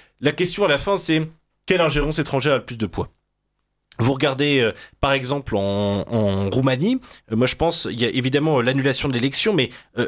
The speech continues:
si on va même plus loin, Georges Sémione, lorsqu'il se présente, euh, eh bien en fait, Maia Sandu, donc je, je, je vais la faire très rapidement, en Moldavie, les, euh, Moldaves peuvent demander un passeport roumain.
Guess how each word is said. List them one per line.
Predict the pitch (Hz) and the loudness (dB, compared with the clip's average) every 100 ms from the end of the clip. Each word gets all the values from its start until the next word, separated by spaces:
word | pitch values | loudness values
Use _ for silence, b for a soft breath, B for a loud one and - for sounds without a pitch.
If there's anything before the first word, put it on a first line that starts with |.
| - | -2
si | - | 0
on | 151 | 2
va | 127 | 2
même | 131 | 0
plus | 123 147 | -2 0
loin, | 143 170 220 B B | 2 2 0 B B
Georges | 107 151 - | -2 0 0
Sémione, | - 151 151 147 113 - | 0 2 2 0 -2 -4
lorsqu'il | 104 - 104 | -6 -6 -6
se | 95 107 | -2 -2
présente, | - 139 165 220 - B B - | 0 0 2 -2 -6 B B -10
euh, | - - | -8 -2
eh | |
bien | - | -2
en | 170 | 0
fait, | - 170 b | -2 -4 b
Maia | - 156 190 | 0 2 2
Sandu, | 175 170 139 110 | 0 -2 -2 -4
donc | 90 107 101 | -6 -4 -2
je, | 110 117 98 95 | -2 0 0 -2
je, | 98 107 98 | -2 -4 -4
je | 92 92 | -6 -2
vais | 117 | 0
la | 113 | 2
faire | 123 | -2
très | - 147 | 0 0
rapidement, | 131 - 135 180 190 B - | 0 -2 -2 -2 -4 B -2
en | |
Moldavie, | 143 180 170 156 147 190 214 B B | 2 2 2 0 -2 -6 -6 B B
les, | 127 147 180 185 - | 0 2 4 2 -2
euh, | 135 120 120 | -2 0 0
Moldaves | 123 151 139 165 190 165 | 2 0 2 2 2 0
peuvent | - 175 | 0 0
demander | 143 156 160 156 160 196 B - | 2 0 2 2 2 0 B -4
un | 139 | -2
passeport | 147 - 170 | -2 -2 -2
roumain. | 139 143 139 110 | -2 0 0 0